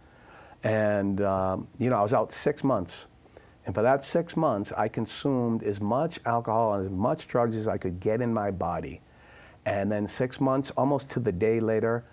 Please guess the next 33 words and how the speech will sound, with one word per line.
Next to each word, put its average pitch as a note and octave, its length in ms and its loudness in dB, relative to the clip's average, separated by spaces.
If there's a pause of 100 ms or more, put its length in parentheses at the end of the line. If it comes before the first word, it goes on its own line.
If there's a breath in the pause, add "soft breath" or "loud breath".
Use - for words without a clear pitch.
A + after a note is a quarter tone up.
(300 loud breath)
I G2+ 80 -4
found G#2+ 300 0
myself G#2 580 0 (140)
in A2 100 0
a A2 40 -4
police D3 260 -4
station, - 360 -4 (580)
covered A2 320 0
with A#2 180 -2
blood, A2 320 2
and F2 100 -4
had G2 240 -6
no G#2 260 -2
idea G#2+ 300 -2
why F2+ 140 -4
I F2+ 40 -6
was F#2+ 200 -8
there. - 340 -6 (640 loud breath)
And F#2 500 -2
I G#2 120 0
come A2+ 220 0
to G#2+ 60 2
find G2+ 300 0
out A2 260 2
that F#2+ 220 0
I F#2+ 140 0
had G2+ 220 0
robbed G2 420 0
a F#2+ 40 -2
Boston G2 380 -2
police B2+ 300 -4
officer's G2 420 -8
house. - 380 -12